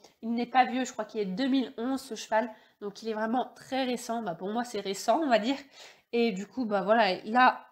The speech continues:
malheureusement, il est plutôt en état de body, donc je le vendrais moi personnellement à quatre euros. Et encore, c'est peut-être un peu cher. Donc, euh, voilà. Donc voilà pour, euh,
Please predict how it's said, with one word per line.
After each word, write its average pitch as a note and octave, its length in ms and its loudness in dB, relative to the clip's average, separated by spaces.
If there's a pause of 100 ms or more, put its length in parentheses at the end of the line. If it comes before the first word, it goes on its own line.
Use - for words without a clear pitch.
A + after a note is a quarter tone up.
malheureusement, A3 500 2
il A#3 80 2
est G#3+ 40 0
plutôt - 220 -8
en A#3 60 0
état G#3 240 0
de G3 100 -4
body, G3+ 280 -2
donc G3+ 160 -4
je G#3 60 -10
le G#3 60 -4
vendrais G3 300 -2
moi G#3+ 180 0
personnellement G#3 400 -4
à G3 100 0
quatre G#3+ 320 -4
euros. G3+ 240 -4 (500)
Et A#3+ 120 2
encore, G#3+ 340 2 (320)
c'est - 140 -20
peut-être G#3+ 160 -4
un A3 100 6
peu A3 120 -6
cher. G#3+ 260 0 (400)
Donc, G#3+ 260 -6
euh, G#3 400 2
voilà. G#3 480 -4
Donc A3+ 240 -6
voilà E4 240 6
pour, D4+ 240 -6
euh, B3+ 300 4